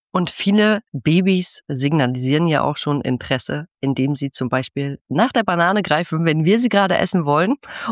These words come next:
oder zumindest schon mal die Hand dahin gestreckt wird, sozusagen, ich möchte das auch haben. Sag mal, mit welchen Lebensmitteln kann man denn jetzt starten oder welche sind besonders gut geeignet?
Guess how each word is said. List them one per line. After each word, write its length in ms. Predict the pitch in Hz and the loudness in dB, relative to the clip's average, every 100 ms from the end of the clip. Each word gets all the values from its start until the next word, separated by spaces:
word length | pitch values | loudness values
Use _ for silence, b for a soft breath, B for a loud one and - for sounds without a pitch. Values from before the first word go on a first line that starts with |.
| B | B
oder 240 | 165 196 | 0 0
zumindest 460 | - 165 175 185 - | 0 0 0 0 -2
schon 140 | 170 | 0
mal 280 | 156 160 160 - | 2 2 0 -4
die 220 | 147 143 | -4 0
Hand 240 | 143 170 | 0 0
dahin 280 | 156 156 170 | 0 2 2
gestreckt 480 | 160 - 156 156 - | 0 -4 -6 -4 0
wird, 240 | 156 - _ _ _ _ - | -2 -2 _ _ _ _ -8
sozusagen, 640 | 131 143 - 139 147 143 - | -4 -4 -4 0 2 2 -2
ich 240 | 165 - | -6 -2
möchte 340 | 131 143 - 131 | 0 0 0 -4
das 280 | 135 156 - | -2 -2 -2
auch 320 | 123 151 - 120 | -4 -4 -2 -2
haben. 340 | 123 123 127 _ _ B B B B B B _ | -2 -2 -6 _ _ B B B B B B _
Sag 300 | - 170 175 | -2 0 4
mal, 160 | 175 | 4
mit 180 | 170 175 | 4 2
welchen 320 | 170 190 190 | 2 2 2
Lebensmitteln 960 | 160 180 208 208 - 190 190 190 185 185 - _ _ _ _ | 2 2 2 2 0 0 2 0 0 -2 -8 _ _ _ _
kann 180 | - 170 | -4 2
man 160 | 180 180 | 2 2
denn 180 | 170 165 | 0 2
jetzt 220 | 165 - | 0 -2
starten 480 | - 143 160 - 135 | -2 2 2 2 0
oder 240 | 143 151 | 2 2
welche 240 | 151 156 | 0 0
sind 240 | 156 156 156 | -4 -4 -4
besonders 540 | 151 143 160 165 - | -2 0 2 0 -2
gut 180 | - 165 - | -4 -6 -4
geeignet? 800 | 165 - 139 143 123 107 - | -2 0 0 -2 -2 -6 -8